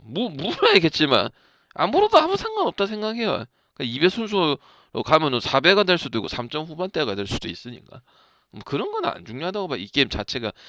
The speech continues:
그런 경기가 아니고, 만하면 고만하는 게고, 그 다음에 이제 뭐 역배하면 역배하는 거고, 이런 거니까. 근데 막 그게 되게 신경 쓰이는 분들은 나한테 얘기를 하든지,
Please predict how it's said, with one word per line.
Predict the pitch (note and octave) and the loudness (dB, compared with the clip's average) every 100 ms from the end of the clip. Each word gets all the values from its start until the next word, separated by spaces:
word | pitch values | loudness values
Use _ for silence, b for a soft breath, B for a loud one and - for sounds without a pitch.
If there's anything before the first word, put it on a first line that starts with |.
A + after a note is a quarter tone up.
| B | B
그런 | - - F3+ | -4 2 2
경기가 | D3+ A2 C3 G#2+ | 2 -4 -4 -4
아니고, | A2 C#3 A#2+ B B B | -4 -8 -12 B B B
만하면 | A#2+ D#3+ G3 C#4+ D4 | 6 6 6 2 4
고만하는 | F#3 D#3 F3 B3 D4 | 4 4 2 0 -2
게고, | G3+ G2+ G2 _ _ _ _ _ | -4 -4 -8 _ _ _ _ _
그 | D3+ | -6
다음에 | D#3+ D#3+ B2+ | -4 -4 -6
이제 | A#2 A#2 G#2+ | -6 -8 -8
뭐 | G2 G2+ F#2 F2 C2+ - _ _ _ - | -8 -8 -8 -12 -18 -20 _ _ _ -6
역배하면 | D3 - A#3 A#3 | -6 0 0 0
역배하는 | D#3 D3 F3 G3 A#3+ | -2 2 2 2 -2
거고, | F#3 - - _ _ | -8 -10 -14 _ _
이런 | - E3+ F3 | -10 -10 -10
거니까. | C#3 - - - _ _ _ | -12 -12 -16 -18 _ _ _
근데 | D#3+ | -4
막 | D#3+ - | -4 -6
그게 | D3+ G3+ | -10 -10
되게 | - D4+ F#4+ A4 | -10 -10 -6 -8
신경 | - F4 F4+ | -8 -8 -8
쓰이는 | E4 F4 F4 G3 | -2 -2 -2 -2
분들은 | F#3 E3+ B2 C#3+ A2+ | -4 -2 0 0 0
나한테 | G#2 D#3 G2+ | -4 -2 -4
얘기를 | A#2 C3 | -2 0
하든지, | D3 E3+ D3+ F#2+ | 0 -4 -8 -10